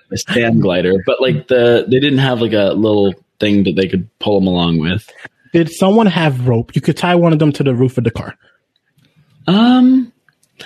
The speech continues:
Speaker 1: I don't, I didn't have rope, but I do have a, oh no, we actually do have some rope, but I ha-, also have a bike. So, like,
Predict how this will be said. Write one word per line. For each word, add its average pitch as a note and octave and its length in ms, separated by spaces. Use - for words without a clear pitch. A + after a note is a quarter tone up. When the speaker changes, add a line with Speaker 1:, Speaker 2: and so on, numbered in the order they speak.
Speaker 1:
I C#3+ 80
don't, G#3 340
I C3+ 60
didn't E3+ 220
have F#3 200
rope, A#2+ 300
but B2+ 120
I B2+ 60
do F3 400
have C3 180
a, A2+ 160
oh D3 160
no, C#3 140
we A#2 160
actually F#3 260
do A2 140
have A2+ 140
some G2 200
rope, F#2+ 180
but - 120
I C#3+ 100
ha-, D#3 160
also D#3 240
have F3 80
a C#3 80
bike. G#2+ 480
So, D3 140
like, B2 240